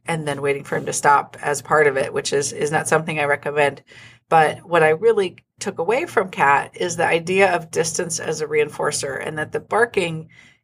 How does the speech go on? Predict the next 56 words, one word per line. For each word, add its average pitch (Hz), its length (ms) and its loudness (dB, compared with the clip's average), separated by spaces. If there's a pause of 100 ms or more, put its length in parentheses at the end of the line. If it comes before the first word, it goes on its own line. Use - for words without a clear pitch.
(120)
isn't 202 400 4
just, - 540 0
like, 156 180 -4
we 160 80 -6
can't, 180 300 -4
we 170 100 -2
don't 170 160 0
just 165 200 0
say 147 340 2
it's 147 420 -2
fear. 135 440 -2
We 151 160 -2
say, 156 360 2
"What 180 200 2
is 202 180 4
the - 80 -4
function 165 540 -4
of 135 140 -10
this - 180 -6
behavior? 135 440 -4
Why 156 280 4
is 151 240 2
he 151 80 -10
doing 147 340 4
it? - 180 -8 (300)
And 165 180 0
how 175 200 4
can 175 200 -4
we 160 400 -2
help 247 320 0
him 160 220 -2
have 151 300 -4
behavior 151 640 2 (280)
that 160 180 -2
still 226 400 4
meets 170 320 -4
that 156 200 -2
need, 180 420 -4 (100)
but 156 200 0
doesn't 165 260 2
do 165 120 2
it 160 100 2
in 151 120 -4
such 151 220 -2
a 143 80 0
way 147 180 4
that 147 160 4
it's, - 460 -4
you 143 100 -6
know, 139 100 -2
it - 200 -10
doesn't 160 300 0
fit 156 120 0
well 143 200 2
with - 120 -4
society?" - 560 -2